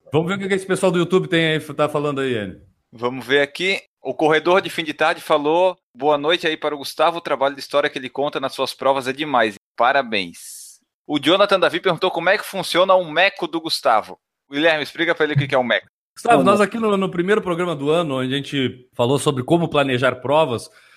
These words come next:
Speaker 1: a gente apresentou o, um trabalho científico feito pela equipe do Por Falar em Corrida, que resultou no meco. O que que é o meco? É o método de escolha de corridas, né? Onde a gente explicou quais são os critérios e o que que você deve seguir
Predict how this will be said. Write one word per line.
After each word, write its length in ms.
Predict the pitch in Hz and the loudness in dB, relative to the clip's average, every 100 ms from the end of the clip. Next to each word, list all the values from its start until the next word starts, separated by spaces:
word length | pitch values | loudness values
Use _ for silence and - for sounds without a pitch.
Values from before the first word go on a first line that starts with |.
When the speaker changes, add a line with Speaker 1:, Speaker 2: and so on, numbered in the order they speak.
| _ _ | _ _
Speaker 1:
a 80 | 220 | -4
gente 180 | 214 254 | -4 -4
apresentou 800 | - 262 240 - 226 240 233 - | -4 -4 -4 2 4 6 4 2
o, 240 | 214 196 | 0 2
um 160 | 202 196 | 0 2
trabalho 480 | 202 175 175 202 185 | 2 4 4 4 2
científico 640 | - 165 - 190 185 - | -4 -4 -2 -4 -4 -8
feito 380 | - 165 165 - | 0 0 0 -2
pela 200 | 156 147 | -2 0
equipe 300 | 135 151 151 | -2 -8 -10
do 160 | 131 | -12
Por 140 | 127 139 | -10 -6
Falar 260 | 143 135 | 0 0
em 80 | 135 | 0
Corrida, 560 | 131 120 143 190 127 - _ _ _ _ - | -2 -4 0 0 0 -8 _ _ _ _ -8
que 100 | 208 | -2
resultou 460 | 220 214 214 220 | -2 -2 -2 0
no 140 | 233 262 | 0 2
meco. 420 | 214 202 - 156 | 2 2 -2 -12
O 60 | |
que 100 | 156 | -10
que 80 | 214 | -4
é 40 | 202 | -4
o 40 | |
meco? 500 | 185 170 151 - - | 0 0 0 -4 -2
É 60 | 190 | 0
o 160 | 180 | 0
método 580 | 170 180 240 269 269 233 | -2 0 0 0 -4 -8
de 120 | 190 | -8
escolha 500 | 196 - - 220 226 | -8 -8 -2 0 0
de 100 | 190 | -2
corridas, 760 | 202 202 175 214 151 107 90 - | -4 -4 0 -2 -2 -4 -4 -8
né? 320 | 107 131 143 | -2 0 2
Onde 300 | 139 143 156 | 0 0 -4
a 60 | 165 | -4
gente 180 | 165 165 | -6 -10
explicou 400 | - 180 170 175 | -14 -14 -12 -8
quais 160 | 180 | -8
são 100 | 170 | -6
os 80 | 170 | -10
critérios 720 | - 208 180 175 190 165 151 | -10 -10 -2 2 2 2 0
e 80 | 147 | -2
o 60 | 139 | -2
que 120 | 165 | -4
que 100 | 165 | -4
você 220 | 165 - | -8 -4
deve 220 | 156 165 | 0 0
seguir 540 | 165 202 156 147 208 | 0 -8 -6 -4 -4